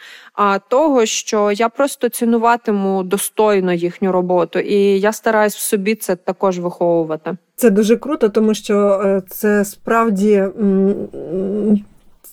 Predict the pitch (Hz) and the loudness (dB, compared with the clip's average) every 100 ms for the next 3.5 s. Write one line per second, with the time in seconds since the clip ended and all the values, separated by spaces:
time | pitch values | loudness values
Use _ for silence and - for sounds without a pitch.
0 | - - 254 262 - 233 302 294 214 214 | -6 -2 2 0 0 -2 0 2 2 2
1 | 202 202 214 196 190 185 - 202 208 240 | 0 -4 0 0 0 -2 -4 0 0 0
2 | 196 196 202 196 185 233 226 254 190 196 | 0 -2 -2 -2 -4 -6 0 2 4 2
3 | 170 175 175 - - | 2 -2 -4 -10 -14